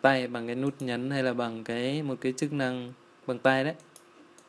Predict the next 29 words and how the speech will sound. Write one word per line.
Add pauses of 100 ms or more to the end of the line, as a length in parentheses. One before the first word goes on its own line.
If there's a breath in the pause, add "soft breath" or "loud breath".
(840 loud breath)
Và
ngoài
ra
thì
nó,
nó
còn
có
chức
năng
tức
là
cái
xuất
báo
cáo
tự
động. (920 loud breath)
Thì
xuất
báo
cáo
tự
động
tức
là
như
thế
nào?